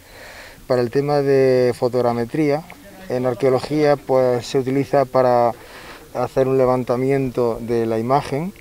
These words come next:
a base de fotografías y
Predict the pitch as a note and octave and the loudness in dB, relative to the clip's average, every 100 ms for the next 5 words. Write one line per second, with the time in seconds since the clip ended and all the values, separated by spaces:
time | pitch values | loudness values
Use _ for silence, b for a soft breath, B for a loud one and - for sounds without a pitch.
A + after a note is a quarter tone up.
0 | B B B G#2+ C#3+ - B2+ - A#2+ A#2 | B B B -4 -2 -2 -4 -4 -4 -2
1 | A2+ - E3 D3+ D#3 F#3+ B B B B | -4 0 0 2 0 -6 B B B B
2 | B B - D#3 E3 E3 | B B -6 0 2 2